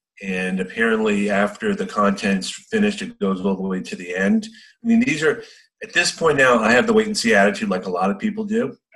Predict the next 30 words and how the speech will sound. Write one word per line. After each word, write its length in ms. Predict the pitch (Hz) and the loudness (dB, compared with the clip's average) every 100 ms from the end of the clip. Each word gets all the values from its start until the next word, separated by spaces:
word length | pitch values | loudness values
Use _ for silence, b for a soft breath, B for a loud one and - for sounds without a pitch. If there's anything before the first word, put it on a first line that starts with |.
| _ _ _ | _ _ _
because 560 | _ 95 107 98 95 - b b _ - | _ -8 -2 0 -2 -6 b b _ -4
I 140 | 113 | 0
don't 140 | 139 135 | 2 4
wanna 180 | 123 110 | 4 4
do 220 | 117 113 | 4 6
it 140 | 104 | 4
unless 300 | 107 104 101 | 2 -2 -2
I 80 | 104 | -4
feel 280 | 98 110 98 | -4 -2 -2
it's 100 | 95 | -2
beneficial. 720 | - 95 95 - 92 - 92 | -2 -2 -2 -2 -2 0 0
I 80 | 101 | 2
don't 100 | 110 | 4
wanna 180 | 104 | 2
do 200 | 95 101 | 2 0
a, 160 | 92 90 B B - | 0 -2 B B -2
"Hi, 220 | 104 104 | 2 2
how 240 | 95 104 | 2 2
am 100 | 98 | 2
I? 220 | 95 98 98 | 2 0 -2
How 120 | 104 | -2
are 40 | |
you 120 | 104 101 | 0 2
doing 240 | 104 101 | 2 2
today? 240 | 98 98 | 0 0
I'm 100 | 98 | 2
outside 540 | 98 98 98 101 92 92 | 2 0 -2 0 0 0
in, 120 | 95 | -4
in 280 | 92 95 90 | -6 -12 -14
the, 140 | 87 | -16